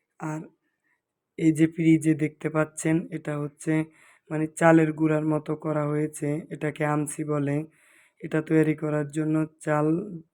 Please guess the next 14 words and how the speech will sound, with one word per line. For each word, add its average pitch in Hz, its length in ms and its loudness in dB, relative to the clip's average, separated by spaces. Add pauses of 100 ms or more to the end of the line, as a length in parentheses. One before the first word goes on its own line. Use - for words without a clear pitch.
(500)
ডাল, 151 500 -2
গম, 156 800 0
বাদাম 151 640 0 (260)
এবং 160 420 -4 (200)
তিল 160 340 2 (460)
এগুলোকে 151 580 -2 (340)
আলাদা 151 360 -2
করে 156 320 -2
ভেজে 147 540 -2 (440)
তারপর 156 460 -4 (440)
চাল 160 240 -2
ভাঙ্গায় 147 520 0 (100)
ওই 156 180 -2
কলে, 156 540 -2